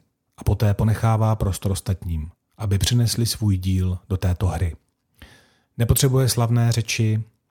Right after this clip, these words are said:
za dosažené úspěchy, neboť jeho odměnou je harmonie, harmonie celku.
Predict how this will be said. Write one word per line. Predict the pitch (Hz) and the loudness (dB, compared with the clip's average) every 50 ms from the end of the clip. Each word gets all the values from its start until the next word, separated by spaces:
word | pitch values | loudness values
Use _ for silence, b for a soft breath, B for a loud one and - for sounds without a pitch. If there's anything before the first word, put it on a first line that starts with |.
| - - | -20 -8
za | - 107 101 | -4 -2 -2
dosažené | 104 101 - 113 101 107 104 101 98 | 0 0 0 2 2 4 4 2 2
úspěchy, | 95 - - - 95 - - - 80 - - _ _ _ | 0 -4 -4 -4 -6 -6 -4 -8 -10 -10 -12 _ _ _
neboť | 98 92 92 92 - - | -4 -2 -2 -2 0 0
jeho | 101 98 101 | 0 2 2
odměnou | 107 107 101 107 107 110 107 104 104 107 107 | 0 0 2 2 4 4 4 4 2 2 2
je | 98 95 90 | 0 0 0
harmonie, | 80 92 95 98 101 104 101 95 92 87 82 80 - _ _ | 0 0 0 2 4 4 4 4 2 0 -2 -4 -6 _ _
harmonie | - - 104 101 104 110 113 110 107 101 | -6 -2 0 2 4 4 4 4 2 2
celku. | - - 101 92 90 - - 80 | 2 0 0 0 0 -4 -6 -10